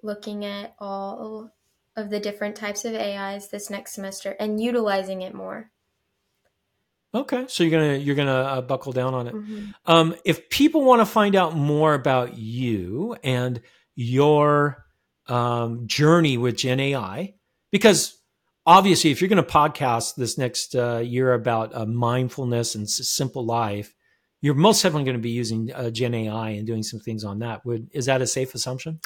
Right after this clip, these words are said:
Speaker 1: Oh, yeah. To write video outlines and all that good stuff.
Speaker 2: Are you gonna, are you gonna podcast about using Gen A I, do you think?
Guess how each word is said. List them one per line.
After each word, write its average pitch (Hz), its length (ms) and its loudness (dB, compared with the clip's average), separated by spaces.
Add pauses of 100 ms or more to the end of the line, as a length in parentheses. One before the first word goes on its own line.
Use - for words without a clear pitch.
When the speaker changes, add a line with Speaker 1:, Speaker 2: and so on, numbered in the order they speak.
(120)
Speaker 1:
Oh, 247 140 2
yeah. 208 320 0 (240)
To 240 160 -4
write 214 280 -2
video 208 680 -4
outlines 208 640 -8
and 190 340 -14 (1000)
all 208 120 -6
that 196 200 -10
good 208 180 -12
stuff. 208 280 -14 (720)
Speaker 2:
Are 170 80 8
you 175 100 6
gonna, 156 400 6
are 143 60 4
you 143 100 2
gonna 135 360 2 (100)
podcast 170 640 0
about 156 420 0
using 160 300 2
Gen 170 180 0
A 175 140 0
I, 185 180 -2
do 185 80 -6
you 180 80 -4
think? 196 240 -8